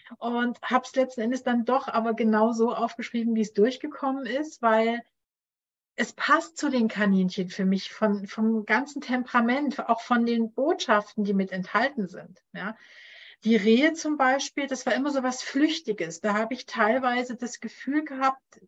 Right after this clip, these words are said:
oder war mir nicht sicher, sind sie jetzt da oder sind sie weg? Es fühlte sich manchmal so an, als wären sie wieder weg, aber sie waren doch noch da, halt nur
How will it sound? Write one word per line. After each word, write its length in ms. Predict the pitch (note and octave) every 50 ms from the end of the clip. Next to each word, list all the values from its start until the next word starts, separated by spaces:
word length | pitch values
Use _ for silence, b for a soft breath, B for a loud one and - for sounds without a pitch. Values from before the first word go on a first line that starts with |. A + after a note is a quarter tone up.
| _ _ -
oder 180 | A3+ A3 A3
war 140 | A3 A3+ B3+
mir 120 | C4+ B3
nicht 160 | A#3 A3+ - -
sicher, 240 | D4+ D4 C#4+ G#3+
sind 280 | G3+ - D4 F4 G#4+ -
sie 120 | - A#3+
jetzt 260 | G#3+ G3 F#3+ - - -
da 320 | G3 A3+ C4+ D#4 D4+ C4+
oder 140 | A3+ A3 A3
sind 220 | G#3+ A3+ A3 A3
sie 160 | - G#3+ G3+
weg? 200 | G3 A#3 D4+ D#4
Es 160 | - G#3+ - -
fühlte 460 | - - - C#4 D#4+ E4+ D#4 C#4 C4
sich 200 | - B3 - -
manchmal 400 | A3 G#3+ A#3 C4 - B3 A#3 A3+
so 120 | A3 A3+
an, 240 | - - A3 B3+ B3+
als 260 | A3 A3 G#3 - -
wären 400 | G3 G#3+ A3 A3 A3 A3 G#3+ G#3
sie 300 | G3+ G#3+ G3 - - _ _
wieder 420 | F#3 F#3+ G3 G#3 A3 G3 G3 F#3
weg, 280 | G3 A#3+ E4+ G4+ - - B B B B B B B B B B B B
aber 180 | - A3+ A3+
sie 140 | A3+ A3+ G#3+
waren 260 | G#3 G#3 G#3+ A3 G#3+
doch 220 | G3+ A#3+ B3 - -
noch 200 | D4 D4 - -
da, 360 | - C4 C4 C#4 D4+ D4 C4+
halt 300 | B3+ A#3 A3 A3 - A3
nur 440 | A3 A3 A3 A3 A3 G#3+ G#3+ A3